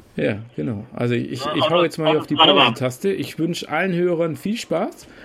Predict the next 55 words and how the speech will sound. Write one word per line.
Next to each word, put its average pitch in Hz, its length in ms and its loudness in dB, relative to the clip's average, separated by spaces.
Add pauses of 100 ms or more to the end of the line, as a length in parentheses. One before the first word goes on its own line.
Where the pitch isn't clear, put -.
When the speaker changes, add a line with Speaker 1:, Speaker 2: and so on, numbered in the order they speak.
(220)
Speaker 1:
Ich 131 200 -4
freu 233 180 2
mich, 254 80 6
Speaker 2:
Ja. 143 80 8
Speaker 1:
dass 170 80 4
ihr 202 100 0
eingeschaltet 156 460 2
habt. 208 260 -4 (800)
Speaker 2:
Ja, 151 240 6 (360)
ich - 100 -12
mich 170 100 2
Speaker 1:
Und - 60 6
Speaker 2:
auch. 247 100 6
Speaker 1:
ich 180 100 0
hoffe, 226 180 2
wir 208 80 4
hören 208 260 2
uns 202 240 -4
regelmäßig 190 560 0
hier 165 220 0
auf 151 160 -2
diesem 143 280 -4
Kanal. 180 520 -2 (880)
Speaker 2:
Ja, 147 80 6
vielleicht 147 220 4
Speaker 1:
Mit 160 120 4
Speaker 2:
hat - 0 -
Speaker 1:
dem - 0 -
Speaker 2:
ja 151 140 2
mal 151 160 4 (100)
der 139 120 4
ein 151 80 2
oder 156 120 6
andere 147 240 2
Hörer, 135 400 2
vielleicht 139 220 0
hat 139 100 -2
er 139 80 2
auch 147 140 0
Spaß - 260 -4
an 113 120 -10
sowas 131 260 2
und 131 60 -10
möchte 131 200 -2
auch 143 60 2
mal 147 140 0
mit, 113 180 -10
äh, 120 200 -4
ba-, 123 200 2
mitwirken 127 480 2
und 123 200 -6
bei 123 100 4
einer 120 120 0
Folge 131 280 4
mitmachen. 135 360 -6